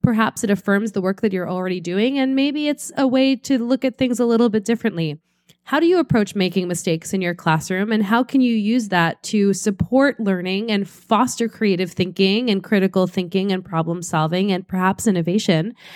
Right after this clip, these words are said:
and use it in a way that students feel comfortable and confident in what they're progressing towards instead of necessarily just getting it right all the time?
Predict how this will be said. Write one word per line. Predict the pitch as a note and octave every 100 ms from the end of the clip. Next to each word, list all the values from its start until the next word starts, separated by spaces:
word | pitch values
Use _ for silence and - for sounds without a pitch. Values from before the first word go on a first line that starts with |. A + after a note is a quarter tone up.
| - -
and | - A3+ A3+ -
use | A3+ C4+ C4+
it | B3+
in | A#3+
a |
way | A3+ G3 G3 G3
that | F3+ F3
students | - - G#3+ G#3+ G3+ -
feel | F#3
comfortable | F3 - A#3+ A3+ A3+ G3
and | F3+
confident | F3+ - G3 A3 F3 D#3+
in | - F#3 F3+
what | F3 - _
they're | E3+ D#3+ D#3+ _
progressing | - F#3+ - F3+ G3+ G3+ F3
towards | - - G3 F#3+ D3+ D#3+ - - -
instead | - G3+ - A#3+
of | C#4
necessarily | A#3+ A3 A3+ - G3 F#3 F3
just | D#3+ F3+ F3 -
getting | F#3 F#3 F3+
it | E3+ E3 D3+
right | E3 E3+ - E3
all | D3+
the | D3
time? | - D3 C3+ D3